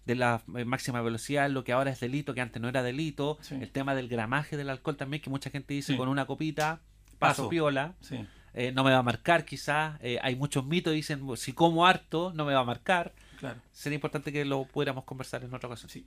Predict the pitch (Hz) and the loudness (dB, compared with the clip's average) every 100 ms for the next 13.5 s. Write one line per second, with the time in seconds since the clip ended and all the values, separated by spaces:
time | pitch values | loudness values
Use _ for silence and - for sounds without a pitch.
0 | - 151 - 156 160 156 156 175 165 170 | -12 -10 -4 -2 0 0 -2 -2 -2 2
1 | 160 214 - 135 - 147 165 160 143 127 | 4 2 0 -6 0 0 2 2 4 6
2 | 123 123 - 156 160 143 135 131 - 147 | 6 4 2 0 0 -2 -2 -4 -2 -2
3 | 151 147 139 135 131 127 160 175 190 - | -2 -2 0 2 2 0 0 -2 -4 -12
4 | - - - 123 127 123 123 123 123 120 | -20 -20 -6 0 2 4 4 4 2 0
5 | 147 170 165 151 139 135 143 147 135 143 | 0 0 0 0 2 2 0 0 2 2
6 | 143 147 - 151 151 156 156 151 139 - | 0 -2 0 0 0 -2 0 0 -2 -2
7 | 127 - 135 123 147 156 175 190 - - | -2 0 0 4 4 4 -6 -8 -12 -20
8 | - - - 117 123 135 - - - 135 | -20 -12 -4 -4 -4 -10 -16 -20 -2 2
9 | 131 135 131 - 156 156 151 160 156 156 | 4 4 4 2 2 0 -2 -2 -2 -2
10 | - 160 165 151 131 139 151 143 131 127 | 0 0 2 0 0 0 0 -2 -2 -2
11 | - 147 151 156 147 156 156 151 139 143 | 0 0 0 -2 -4 0 0 -2 -2 -2
12 | 139 127 120 120 127 135 156 156 139 131 | -2 -2 0 0 2 2 0 0 0 2
13 | 135 151 147 160 185 | 2 0 0 0 0